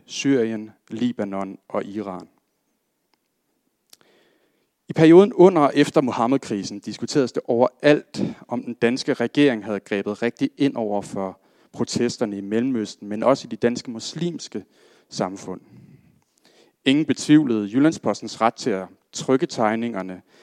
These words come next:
men i cirka halvdelen af den danske befolkning, ja, anført af den konkurren-, konkur-, øh, konkurrerende avis Politiken, der mente man, at tegningerne var en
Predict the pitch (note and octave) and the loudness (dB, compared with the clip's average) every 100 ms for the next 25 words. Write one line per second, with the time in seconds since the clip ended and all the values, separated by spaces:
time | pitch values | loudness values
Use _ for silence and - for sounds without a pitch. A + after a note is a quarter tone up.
0 | _ _ C3 C#3 - G3 F#3+ D3 F3 F#3+ | _ _ 0 0 4 4 4 4 4 4
1 | E3 B2 A2+ A#2 A#2+ C#3 - C3+ - D3+ | 2 -2 -4 -2 -2 -2 -4 -4 6 6
2 | - B2+ G2 G2+ _ _ _ _ _ _ | 6 -4 -14 -18 _ _ _ _ _ _
3 | _ _ _ - B2 A#2+ - _ _ - | _ _ _ 0 0 0 -8 _ _ 0
4 | C3 C#3+ D#3 B2+ A#2 A2 - B2 A#2+ E2+ | 0 2 6 6 6 -2 -4 -2 -2 -2
5 | - A#2 A#2 - A#2 A2 G#2 G#2+ G2+ G#2 | -8 -6 -4 -6 -6 -6 -4 -4 -6 -8
6 | A#2+ A2 B2 C#3 A2+ G#2+ D#3 - - - | -8 2 4 4 0 -2 -4 -6 -8 -2
7 | A#2 - D3+ D#3 E3+ - D#3 E3 F#3+ D#3+ | -2 -2 -2 -2 -4 0 4 2 2 -4
8 | A#2+ - - B2+ _ _ _ - C#3+ E3 | -4 -6 -4 -4 _ _ _ -4 0 0
9 | G3 C#3 A2+ G#2+ A2+ | 0 -2 -4 -2 -4